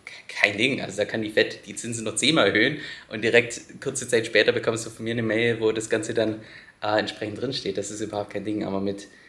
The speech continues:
ja, auf YouTube ist es halt so ein Stück weit immer zeitversetzt. Und vielleicht an der Stelle auch gerade mal für die Leute, die relativ neu sind auf meinem Kanal. Ich würde mal sagen, bei mir auf meinem Kanal geht's halt zum Großteil um DeFi, also Decentralized Finance,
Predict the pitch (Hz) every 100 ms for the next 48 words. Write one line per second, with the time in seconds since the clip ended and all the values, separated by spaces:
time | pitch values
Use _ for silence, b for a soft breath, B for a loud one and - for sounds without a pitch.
0 | B B _ 107 101 101 113 123 120 113
1 | 104 104 110 101 107 104 107 101 101 98
2 | - 98 - 98 95 - - - - 104
3 | 107 110 101 113 - 104 - - 104 107
4 | 104 98 98 104 101 101 101 101 98 98
5 | - 104 104 117 117 95 - 95 92 87
6 | 120 - B B B 170 185 127 120 107
7 | 117 123 107 107 98 98 104 107 101 104
8 | 104 - 113 117 - 104 92 92 92 92
9 | - - - 101 107 104 98 95 95 -
10 | 101 135 135